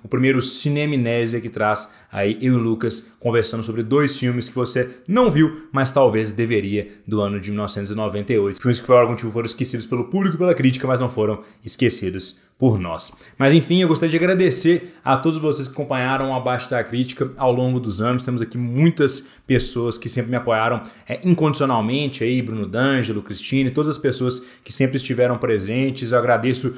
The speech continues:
realmente demais. É, todo o input foi sempre muito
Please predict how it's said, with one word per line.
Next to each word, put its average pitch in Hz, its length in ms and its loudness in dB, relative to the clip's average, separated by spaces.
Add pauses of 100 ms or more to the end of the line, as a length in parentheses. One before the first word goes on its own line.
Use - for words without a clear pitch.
(160)
realmente 131 360 2
demais. 147 640 0 (160)
É, 120 140 0
todo 135 220 0
o 143 40 0
input 135 380 0
foi 127 160 2
sempre 127 240 -4
muito 123 480 -4